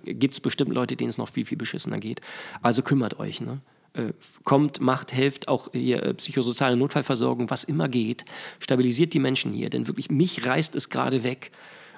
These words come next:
Und dann reißt es wahrscheinlich so ziemlich jeden anderen auch weg hier, außer Leute, die wirklich so, so abgebrüht sind, dass irgendwie, keine Ahnung, ja, dass, dass Terence Hill wahrscheinlich den Hut ziehen würde. Mag's ja auch geben. Also f-, für mich war's dann irgendwie, war's total überwältigend und hat mich dann,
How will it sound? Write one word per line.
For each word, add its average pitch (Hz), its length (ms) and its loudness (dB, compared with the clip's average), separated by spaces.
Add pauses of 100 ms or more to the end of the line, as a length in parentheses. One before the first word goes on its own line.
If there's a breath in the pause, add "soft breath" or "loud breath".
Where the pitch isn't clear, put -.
Und - 80 0
dann 120 120 6
reißt 139 260 2
es 123 100 0
wahrscheinlich 127 320 2
so 120 80 0
ziemlich 139 300 0
jeden 135 240 4
anderen 117 300 0
auch - 200 -4
weg - 160 -8
hier, 117 220 -4
außer 135 180 2
Leute, 127 260 2
die 117 140 -2
wirklich 127 240 -2
so, 135 260 2
so 135 200 2
abgebrüht 123 480 2
sind, 127 240 2
dass 120 140 -2
irgendwie, 120 380 -2
keine 117 280 -2
Ahnung, 107 260 -2
ja, 113 80 -4
dass, 120 220 -2
dass 117 180 -2
Terence 123 240 2
Hill 127 140 4
wahrscheinlich 113 320 -4
den 110 140 -6
Hut 113 140 -6
ziehen 117 280 -4
würde. 107 160 -4 (480 loud breath)
Mag's 123 260 0
ja - 140 0
auch 113 140 -2
geben. - 260 -6
Also 107 240 0
f-, - 300 -10 (120)
für - 180 2
mich 131 260 2
war's 120 200 2
dann 120 140 -2
irgendwie, 110 420 -2
war's 107 380 -2
total 107 480 -4 (640 loud breath)
überwältigend 113 720 2
und 107 180 -6
hat - 120 -12
mich 113 160 -4
dann, 107 300 -4